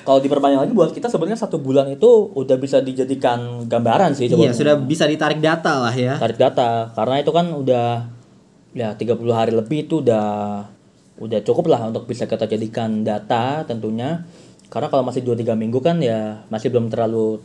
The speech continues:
Speaker 1: terlihat lah ya. Meskipun emang dari pihak Pemkot juga sepertinya sel-, setiap dua minggu mereka akan rilis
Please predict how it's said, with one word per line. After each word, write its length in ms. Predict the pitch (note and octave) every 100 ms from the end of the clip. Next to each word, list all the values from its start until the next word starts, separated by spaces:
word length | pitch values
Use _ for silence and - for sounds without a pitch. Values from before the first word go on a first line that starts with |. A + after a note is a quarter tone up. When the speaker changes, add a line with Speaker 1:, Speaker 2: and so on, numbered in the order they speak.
| - A#2
Speaker 1:
terlihat 320 | A#2 C#3 C3
lah 80 | A2
ya. 140 | A2+ - - - - -
Meskipun 320 | - D#3+ E3+
emang 160 | F3 F3
dari 240 | C#3 C3
pihak 160 | B2+ A#2+
Pemkot 320 | B2 A#2+ A#2+
juga 320 | A#2+ D3+ - -
sepertinya 320 | - B2+ C#3+
sel-, 240 | E3 C#3 C#3
setiap 400 | - - A#2+ B2+
dua 80 |
minggu 240 | A#2+ A#2 C#3
mereka 240 | D3+ D#3+
akan 160 | D#3+ C#3+
rilis 560 | B2+ A#2+ A#2+ - -